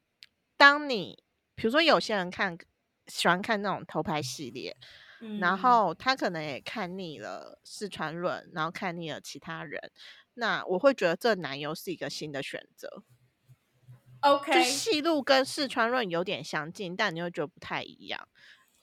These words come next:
Speaker 1: 但他会是你的一个新的选择。然后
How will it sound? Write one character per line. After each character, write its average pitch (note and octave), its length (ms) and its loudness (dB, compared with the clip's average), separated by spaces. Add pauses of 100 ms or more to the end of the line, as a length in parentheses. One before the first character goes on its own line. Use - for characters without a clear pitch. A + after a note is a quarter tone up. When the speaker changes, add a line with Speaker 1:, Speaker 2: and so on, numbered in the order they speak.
(500)
Speaker 1:
但 C#4 200 2
他 A#3+ 160 2
会 A#3 200 2
是 A3 380 -6
你 D3+ 220 -6
的 C3+ 200 -4
一 D#3 120 -8
个 F2+ 320 -8
新 - 240 -8
的 E3 140 -4
选 - 260 -12
择。 - 280 -8
然 F#3 140 -2
后 B3 140 0